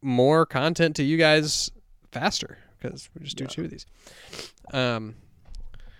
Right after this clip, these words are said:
Speaker 1: so, that being said,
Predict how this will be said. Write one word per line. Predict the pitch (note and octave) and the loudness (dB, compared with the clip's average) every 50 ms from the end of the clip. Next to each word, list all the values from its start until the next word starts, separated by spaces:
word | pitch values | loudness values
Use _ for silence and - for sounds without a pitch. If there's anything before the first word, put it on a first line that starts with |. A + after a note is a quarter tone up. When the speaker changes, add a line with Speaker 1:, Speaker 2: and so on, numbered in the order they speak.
| - - - - - - - - - - - - _ _ | -20 -18 -18 -20 -20 -20 -20 -20 -20 -20 -20 -20 _ _
Speaker 1:
so, | - - - - G3+ B3 F#3 A#2 F2 - - - - - - - - - - - - - _ _ _ - G#3 - _ _ _ - - _ _ - - | -6 -4 2 4 6 6 6 4 2 -6 -12 -10 -10 -10 -10 -12 -12 -14 -16 -20 -20 -20 _ _ _ -20 -20 -20 _ _ _ -20 -20 _ _ -20 -10
that | C#3+ C3 D3+ F#3 G3 | -2 2 2 2 4
being | - G#3 G3 G#3 | 4 2 2 2
said, | - - - G#2+ G#2+ - E3 | 0 0 0 0 -2 -4 -6